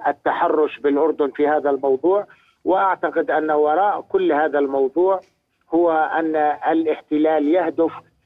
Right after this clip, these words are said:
بالدرجة الأولى، لأن نتنياهو اليوم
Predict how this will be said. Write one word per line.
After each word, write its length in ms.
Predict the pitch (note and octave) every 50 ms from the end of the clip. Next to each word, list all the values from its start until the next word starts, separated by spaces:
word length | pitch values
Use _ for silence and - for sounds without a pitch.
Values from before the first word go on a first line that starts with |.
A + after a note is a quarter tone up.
| _ _ -
بالدرجة 480 | C3+ C3 - D#3+ D#3+ D#3+ D3+ - D3
الأولى، 480 | C#3+ C#3+ C#3 D3+ F3 F3 E3+ F3 E3+ E3
لأن 420 | D3+ D3+ B2+ C#3 D3+ D3+ D3+ D3
نتنياهو 760 | D3 D3+ C#3 - D3+ C#3+ D#3 F3 F#3+ F#3 D3+ D#3+ D#3+ E3 D#3 D#3+ _ _ _ _ _ _ -
اليوم 520 | C#3+ D3 D3 D3+ E3 E3 E3 E3 E3 D#3+